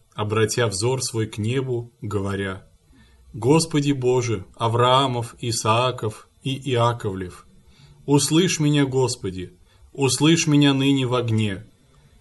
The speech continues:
и пошли с неба огонь на жертву, чтобы все сии люди ныне познали,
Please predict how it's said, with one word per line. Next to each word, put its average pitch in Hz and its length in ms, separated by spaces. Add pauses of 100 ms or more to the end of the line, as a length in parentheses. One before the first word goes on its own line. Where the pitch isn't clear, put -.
и 120 100
пошли 143 460
с - 120
неба 135 380
огонь 123 480
на 110 140
жертву, 113 640 (400)
чтобы 127 400
все 156 420
сии 139 380
люди 113 500 (160)
ныне 120 380
познали, 104 720